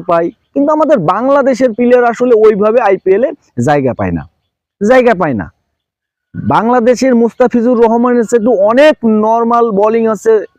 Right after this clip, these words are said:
আইপিএল এ জায়গা হয়েছে তার, কিন্তু মুস্তাফিজুরের জায়গা নিয়মিত হয় না। আবার এই মুস্তাফিজুরই কিন্তু বিশ্বের পাঁচটা বোলিং, ফাস্ট বোলিং থাকলে সে একটা, তারপরও মুস্তাফিজুরের জায়গা হয় না। এবার হয়তো বা হতে পারে,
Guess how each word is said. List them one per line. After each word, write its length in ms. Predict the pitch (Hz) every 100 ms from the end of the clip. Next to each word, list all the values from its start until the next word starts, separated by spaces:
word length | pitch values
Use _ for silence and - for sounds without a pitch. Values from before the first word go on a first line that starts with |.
| _ _ _ -
আইপিএল 320 | 208 190 202
এ 20 | 185
জায়গা 200 | 196 175 170
হয়েছে 260 | 175 160 170
তার, 140 | 160 165 - _ _ -
কিন্তু 180 | 160 190 202
মুস্তাফিজুরের 600 | - 220 190 185 202 190
জায়গা 240 | 185 190 240 - _ _ 160
নিয়মিত 320 | 180 165 135 123
হয় 180 | 120 101 78
না। 60 | - _ _ _ _ _
আবার 180 | 127 156 156 147 _ - 151 185
এই 60 | 190
মুস্তাফিজুরই 580 | 220 - 269 254 254 302 302
কিন্তু 180 | 285 262 214
বিশ্বের 380 | 233 - 247 226 - - -
পাঁচটা 280 | 208 214 233 196
বোলিং, 220 | 208 208 208 - -
ফাস্ট 200 | 190 190
বোলিং 180 | 196 196 196
থাকলে 160 | 208 226
সে 100 | - 151 120
একটা, 240 | _ 90 76 _ -
তারপরও 400 | 180 185 208 285 349 -
মুস্তাফিজুরের 640 | 165 - 160 156 156 151 127 123
জায়গা 240 | 127 120 104
হয় 140 | 101 92
না। 40 | 78 _ _ _ _ _ -
এবার 280 | 160 240 254
হয়তো 180 | 240 233
বা 60 | 240 208
হতে 160 | 226 226
পারে, 140 | 185